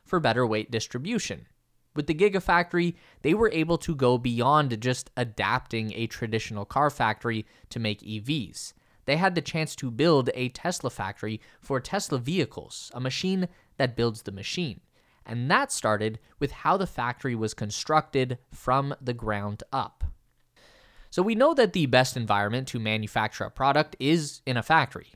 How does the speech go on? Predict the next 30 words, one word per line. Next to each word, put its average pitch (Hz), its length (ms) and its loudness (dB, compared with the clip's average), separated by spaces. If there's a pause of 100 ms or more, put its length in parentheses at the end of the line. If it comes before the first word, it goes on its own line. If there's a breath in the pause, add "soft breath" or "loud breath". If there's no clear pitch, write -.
on 123 160 2
a 131 40 0
production 170 440 0
line. 95 220 -12 (460 soft breath)
So 175 180 4
instead 196 340 2
of 254 80 0
sending 139 500 0
all 156 380 8
of 127 140 0
your 123 160 4
raw 117 280 6
concrete 110 640 -4
and 104 160 -10
rebar 123 500 4
and 101 140 -8
steel 143 500 2 (300 loud breath)
out 185 160 2
to 233 120 2
a 175 40 6
construction 131 560 -2
site 113 280 -2
to 127 120 -2
build 120 320 2
your 107 160 0
pillars 135 460 2
and 107 160 -4
beams 127 300 -2
on 104 200 -4
location, 117 640 -4